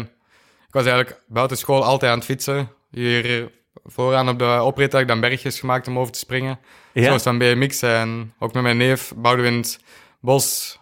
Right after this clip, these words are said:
Speaker 1: Ja, zo parcoursjes. Dus, ehm, dat was eigenlijk mijn hobby en het voelt eigenlijk nog altijd wel als een hobby. Dus,
Speaker 2: Ja?
Speaker 1: ja.
Speaker 2: Het is niet nu, nu je het verplicht moet doen, hè? De, eh, drie keer zestien minuten op, eh,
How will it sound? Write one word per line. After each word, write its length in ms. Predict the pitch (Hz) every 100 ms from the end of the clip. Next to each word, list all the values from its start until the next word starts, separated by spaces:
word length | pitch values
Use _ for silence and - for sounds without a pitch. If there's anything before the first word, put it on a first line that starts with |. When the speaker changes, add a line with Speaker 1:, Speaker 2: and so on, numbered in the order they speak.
| _
Speaker 1:
Ja, 280 | - 107 110
zo 280 | 117 117 113
parcoursjes. 800 | 113 - 127 117 127 - - - -
Dus, 340 | 113 - -
ehm, 320 | 110 107 104 110
dat 80 | 110 _ _
was 180 | - 113
eigenlijk 200 | 123 123
mijn 120 | 123 120
hobby 220 | 139 135
en 160 | 113 113 - _ _ _ - - - - -
het 120 | -
voelt 140 | 135
eigenlijk 300 | 147 135 131
nog 80 | 127
altijd 220 | 131 127
wel 140 | 117 113
als 140 | 110
een 60 | 110
hobby. 240 | 110 110 - _
Dus, 120 | 120
Speaker 2:
Ja? 180 | 110 151 190
Speaker 1:
ja. 180 | 113 110 _
Speaker 2:
Het 180 | - -
is 80 | 113
niet 180 | 127 131
nu, 340 | 123 117 110
nu 180 | 113 110
je 400 | 107 104 101 101
het 280 | 104 - - -
verplicht 480 | - - 120 110
moet 180 | - 98
doen, 320 | 110 110 117 -
hè? 400 | 110 120 - -
De, 100 | -
eh, 320 | 101 95 98 95 - - - _ -
drie 200 | 98 110
keer 120 | 104
zestien 340 | - 104 113
minuten 460 | 98 101 98 95 95 _ _ -
op, 240 | 104
eh, 60 | -